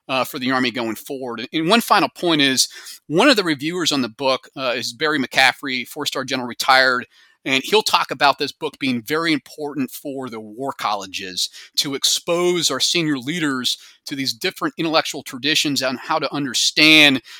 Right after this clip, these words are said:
the concept of legitimacy that they often question themselves, but they may not have the tool set conceptually because, well, we've been in the fight,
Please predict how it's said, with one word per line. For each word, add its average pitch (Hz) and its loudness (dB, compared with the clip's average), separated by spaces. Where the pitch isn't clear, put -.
the - -14
concept 143 -2
of 123 -14
legitimacy 131 0
that 123 -8
they 175 2
often 180 0
question 165 0
themselves, 139 4
but 143 0
they 170 6
may 175 6
not 190 6
have 160 4
the 110 -8
tool 190 -8
set - 0
conceptually 139 0
because, 135 -2
well, 147 2
we've 147 -8
been 156 2
in 151 2
the 139 2
fight, 156 2